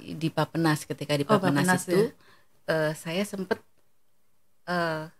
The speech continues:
Speaker 1: karena kemudian saya suka baca juga ya.
Speaker 2: Mm-mm.
Speaker 1: Jadi tiba-tiba saya diundang untuk mengajar kontrak. Kemudian
Speaker 2: Hmm.
Speaker 1: tiba-tiba di Batam diundang, entah itu nama dari mana gitu ceritanya ya
Speaker 2: Mm-mm.
Speaker 1: dapatnya.
Speaker 2: Mm-mm.
Speaker 1: Katanya dari si A, si B.
Speaker 2: Mm-mm.
Speaker 1: Sebagaimana ngajarin mereka tentang izin, tentang nuklir, segala macam yang saya nggak paham secara substansi.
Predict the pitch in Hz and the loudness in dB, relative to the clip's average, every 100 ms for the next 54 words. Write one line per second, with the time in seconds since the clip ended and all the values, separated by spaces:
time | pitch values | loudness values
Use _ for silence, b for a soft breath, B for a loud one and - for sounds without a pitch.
0 | _ - 190 202 226 220 202 240 247 233 | _ -4 0 0 0 0 2 -2 -4 -2
1 | 175 165 170 185 190 180 147 143 147 214 | 2 2 0 0 6 6 6 0 -4 -10
2 | 220 208 165 180 180 160 151 175 180 175 | -10 -6 -4 -2 -2 -4 -2 -2 -2 -4
3 | 151 156 170 175 170 190 170 156 151 147 | -2 0 2 2 2 2 2 2 0 -2
4 | - 139 131 - 139 139 131 - _ b | -4 -6 -6 -10 -14 -14 -14 -20 _ b
5 | b - 233 - - 147 143 160 165 175 | b 0 4 6 6 6 6 4 4 2
6 | 160 147 - 170 170 147 151 170 - 175 | 2 -2 0 2 2 0 2 2 2 2
7 | 175 165 - 170 165 165 160 160 160 156 | 2 -2 -2 -2 0 0 0 2 2 4
8 | 156 165 156 156 151 233 226 233 - - | 6 6 4 0 -2 0 0 0 0 0
9 | 240 233 - 311 151 147 151 175 180 156 | 0 -2 -2 -2 -2 -2 -6 -2 -2 -4
10 | 147 - 151 - 147 143 151 139 233 202 | -8 -12 -14 -12 -12 -4 -4 -2 -4 -4
11 | 214 - - 156 151 151 160 170 156 160 | -6 -6 -6 -4 -2 -2 0 0 0 -4
12 | 147 143 143 143 - 156 156 - 139 143 | -4 -4 -6 -8 -6 -6 -6 -10 -12 -12
13 | - 180 175 - 170 160 151 151 147 156 | -4 -4 -2 2 4 4 2 0 2 2
14 | 160 175 156 - 143 151 160 156 156 180 | 0 -2 -2 -4 0 0 0 0 0 2
15 | 190 - 160 160 160 156 - 160 156 165 | 2 4 2 2 2 0 0 0 4 4
16 | - 170 | 6 2